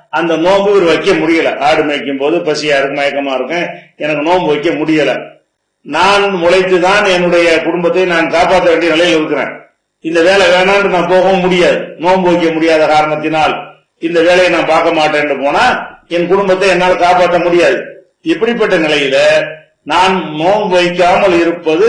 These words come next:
அல்லாஹ் என்னை கேட்பானா, என் மீது குற்றம் வருமா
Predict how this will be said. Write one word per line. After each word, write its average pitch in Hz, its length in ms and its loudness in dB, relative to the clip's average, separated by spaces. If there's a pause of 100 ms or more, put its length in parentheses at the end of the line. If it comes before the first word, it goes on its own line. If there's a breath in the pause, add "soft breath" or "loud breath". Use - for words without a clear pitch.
(120)
அல்லாஹ் 180 320 2
என்னை 175 200 -2
கேட்பானா, 143 600 -2 (880)
என் 185 220 2
மீது 214 180 0
குற்றம் 190 400 0
வருமா 151 360 2